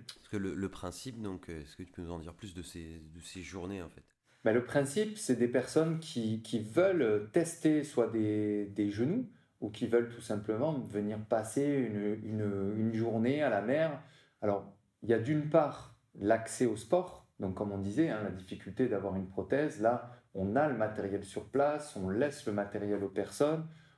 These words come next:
Speaker 2: on leur permet de tester avec, euh, avec le matériel, euh, cette sensation de, de glisse.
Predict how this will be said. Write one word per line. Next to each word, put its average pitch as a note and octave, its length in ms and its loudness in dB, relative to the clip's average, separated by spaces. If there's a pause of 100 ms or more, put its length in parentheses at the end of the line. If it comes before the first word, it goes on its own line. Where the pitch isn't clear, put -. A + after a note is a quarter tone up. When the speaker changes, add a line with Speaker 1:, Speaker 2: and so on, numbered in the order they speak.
Speaker 2:
on G#2 80 -2
leur F#2+ 220 -2
permet C3+ 320 4
de A#2+ 140 0
tester A#2+ 480 0
avec, G2+ 340 -2
euh, G#2 140 0
avec G#2 280 -2
le G#2 60 0
matériel, G2 560 0
euh, F#2 220 -2
cette - 240 0
sensation G#2 640 -4
de, F2+ 200 -4
de F2+ 140 -2
glisse. D3 500 -4